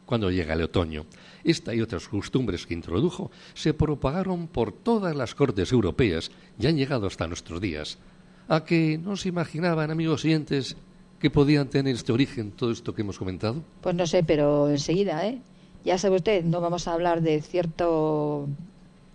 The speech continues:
Speaker 2: empolio.
Speaker 1: No, no, no, no.
Speaker 2: Pero hay que cambiar. Ya es primavera, ya es otoño, ya es
Speaker 1: Bueno.
Speaker 2: invierno. O sea, yo creo que incluso te,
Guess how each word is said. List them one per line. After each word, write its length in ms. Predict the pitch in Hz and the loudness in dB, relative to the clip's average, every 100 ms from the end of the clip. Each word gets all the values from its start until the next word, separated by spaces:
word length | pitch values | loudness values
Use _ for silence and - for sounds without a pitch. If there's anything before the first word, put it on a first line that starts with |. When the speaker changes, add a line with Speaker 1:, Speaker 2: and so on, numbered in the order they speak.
| - - - - - | -14 -12 -10 -10 -12
Speaker 2:
empolio. 520 | - 175 160 196 180 - - - - | -6 -4 4 4 4 2 -6 -8 -4
Speaker 1:
No, 220 | 127 113 | 0 0
no, 140 | 90 82 | 0 -4
no, 180 | 80 | -8
no. 100 | 78 76 - - - | -10 -12 -14 -12 4
Speaker 2:
Pero 360 | 202 180 170 165 - - - - | 6 8 6 2 -6 -20 -8 0
hay 220 | 202 233 | 2 2
que 120 | 254 | 0
cambiar. 360 | 240 175 156 139 | 0 0 -2 -4
Ya 320 | 170 170 190 220 | 0 4 6 4
es 160 | 220 | 2
primavera, 440 | - 208 190 139 - - | -2 -6 -6 -6 -10 -8
ya 240 | 170 196 220 | 0 4 4
es 140 | 226 | 2
otoño, 380 | 233 - 143 156 - - | -2 -4 -6 -6 -10 -4
ya 180 | 185 214 | 0 0
es 120 | - | 0
Speaker 1:
Bueno. 80 | 202 | 0
Speaker 2:
invierno. 340 | 170 156 147 143 - - - - - - - - - | 2 0 0 -4 -12 -20 -20 -20 -20 -20 -20 -20 -20
O 20 | - | -4
sea, 260 | 190 143 - - 202 170 - 180 | 0 0 -4 -8 -8 -8 -10 -4
yo 220 | 175 254 | 4 4
creo 220 | 320 330 | 6 2
que 260 | 302 220 190 | 4 6 6
incluso 480 | 175 190 175 190 170 | 4 -2 0 2 2
te, 340 | 170 180 - | 2 0 0